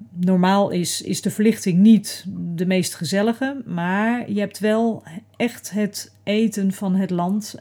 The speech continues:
Eh, er staat een Syrische kok en als je echt Arabisch wil eten, moet je daar dus even naar binnen. Overigens zit er ook een traiteur, een Italiaanse traiteur. En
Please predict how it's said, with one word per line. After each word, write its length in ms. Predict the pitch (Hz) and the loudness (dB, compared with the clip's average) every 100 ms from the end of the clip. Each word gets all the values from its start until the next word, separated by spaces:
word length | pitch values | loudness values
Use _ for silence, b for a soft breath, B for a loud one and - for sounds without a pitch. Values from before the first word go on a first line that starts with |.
| - | -14
Eh, 240 | 175 165 | -12 -10
er 60 | 180 | -10
staat 280 | - 180 175 | -8 -6 -6
een 80 | |
Syrische 460 | - 233 190 - 202 | -4 -2 -2 -4 -6
kok 320 | 262 254 - b b b b b _ - | -4 -4 -6 b b b b b _ -10
en 840 | 196 190 190 190 185 180 180 165 _ - | -4 0 2 2 2 2 0 -4 _ -16
als 80 | - | -10
je 60 | - | -8
echt 200 | - - | -8 -8
Arabisch 440 | 175 185 180 147 | -2 -2 -2 -6
wil 140 | 180 | -6
eten, 340 | 175 170 180 170 | -6 -6 -4 -4
moet 140 | 180 | -4
je 60 | - | -6
daar 160 | 165 | -6
dus 140 | 160 175 | -6 -6
even 240 | 170 - | -8 -6
naar 100 | 180 | -6
binnen. 280 | 165 175 160 - b b b b b b _ | -6 -6 -8 -14 b b b b b b _
Overigens 520 | 220 240 240 208 196 | 6 6 4 2 2
zit 160 | 220 185 | 0 -4
er 120 | 196 | 0
ook 180 | 226 220 | 0 0
een 160 | 185 | -4
traiteur, 600 | 156 180 - 214 233 311 302 | -4 -6 0 4 4 2 0
een 180 | 185 190 | -4 -2
Italiaanse 600 | 185 170 214 285 277 240 | -2 0 0 0 -2 -2
traiteur. 720 | - 226 233 220 233 247 - _ | -2 -2 2 4 4 0 -6 _
En 880 | - 190 190 185 185 180 180 175 165 | -6 -2 0 0 0 0 0 -2 -4